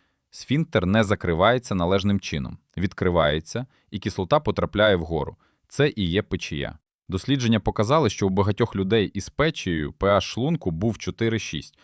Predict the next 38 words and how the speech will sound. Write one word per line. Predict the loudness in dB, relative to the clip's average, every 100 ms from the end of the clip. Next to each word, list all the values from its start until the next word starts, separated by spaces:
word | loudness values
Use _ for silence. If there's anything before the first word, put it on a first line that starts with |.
| _
тобто | -8 -4 -2
проблема | 0 2 4 4 4
не | 4 2
в | 2
надлишку | 2 2 -2 -4 -8
кислоти, | -8 -8 -8 -8 -10 -10 _ _
а | 0
у | 2 2
її | 2 2 2
нестачі | 2 0 0 0 -2
та | -6
слабкому | -4 -4 0 0 0
сфінктері. | -2 -4 -4 -6 -10 -10 _ _ 0
Мова | 2 2
тут | 0 -2
тільки | 0 0 0
про | -4 -2
печію, | -4 -2 -4 -4 -2
а | -2
не | 0
про | 0
виразку | 0 0 -2 -6 -4
або | -2 0
гастрит. | -2 -4 -8 -8 -10 _ _ _ _
Далі, | 0 2 4 0 -6 _ _
підшлункова | -6 -4 -2 0 2 4
залоза. | 4 2 2 -4 -14 -20 _ _
Вона | 2 4
виробляє | 6 4 4 4 4 4
бікарбонати, | 0 -2 -2 0 0 -2 -4
щоб | -6 -4
нейтралізувати | -4 -2 -2 -2 0 0 -2
кислоту, | -6 -6 -4 -4 -4
що | -4 -4
потрапляє | -4 -6 -2 0 0
в |
тонку | -2 -6 -4 -8
кишку. | -6 -6 -6 -10 -20